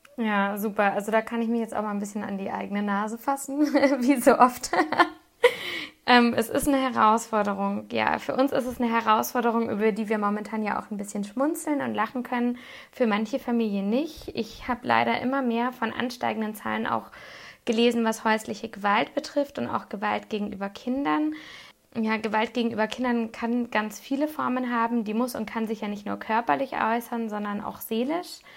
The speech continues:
Ähm, und da wollte ich einfach fragen, hast du jetzt in deiner Arbeit,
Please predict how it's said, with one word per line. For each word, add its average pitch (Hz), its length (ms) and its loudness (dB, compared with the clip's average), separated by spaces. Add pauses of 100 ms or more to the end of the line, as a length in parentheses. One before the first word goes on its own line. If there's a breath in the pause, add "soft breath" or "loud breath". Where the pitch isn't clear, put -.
(500 soft breath)
Ähm, 233 400 2
und 226 320 -2
da 220 100 -2
wollte 220 200 -2
ich - 60 -10
einfach 214 140 -10
fragen, 214 340 -6
hast 226 220 -8
du 269 60 -4
jetzt 285 280 0
in 226 140 -2
deiner 226 380 0
Arbeit, 254 580 -2